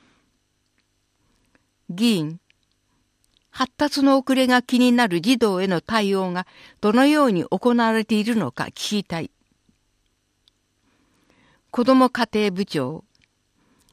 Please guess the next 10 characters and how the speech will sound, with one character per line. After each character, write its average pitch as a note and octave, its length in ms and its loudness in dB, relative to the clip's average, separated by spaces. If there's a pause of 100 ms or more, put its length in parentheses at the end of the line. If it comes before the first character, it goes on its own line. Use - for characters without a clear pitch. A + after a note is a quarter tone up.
(160)
一 C4 260 4
律 C4+ 300 2
保 B3+ 120 2
育 B3 160 -2
所 A#3 200 0
で G#3+ 160 -2
は D3 180 -8 (340)
児 D4+ 140 2
童 G#3+ 240 2
の F3 160 -2